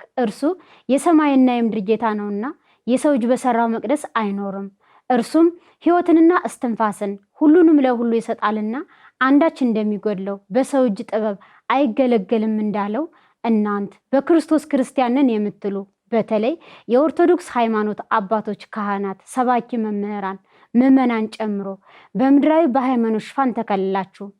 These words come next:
በሕያው እግዚአብሔር በእናታችን በቅድስት ድንግል ማርያም በቅዱሳን በጻድቃን ስም በሰው እጅ ጥበብ የሚሰራውን ቤተ ሕንፃ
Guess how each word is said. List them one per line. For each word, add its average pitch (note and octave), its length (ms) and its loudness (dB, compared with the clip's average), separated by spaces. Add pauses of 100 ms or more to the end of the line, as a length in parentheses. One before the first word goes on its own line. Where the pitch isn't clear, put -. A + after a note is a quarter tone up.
(140)
በሕያው B3 380 0
እግዚአብሔር F#3+ 480 -4 (400)
በእናታችን C#4 640 2
በቅድስት A3 420 -2
ድንግል G#3 320 -4
ማርያም F#3 340 -6 (200)
በቅዱሳን G3+ 680 -4
በጻድቃን G3 600 -4
ስም F#3+ 180 -12 (420)
በሰው C#4 320 0
እጅ C4 160 0
ጥበብ B3 300 0
የሚሰራውን G#3 720 -4
ቤተ G#3+ 260 -4
ሕንፃ G3 240 -10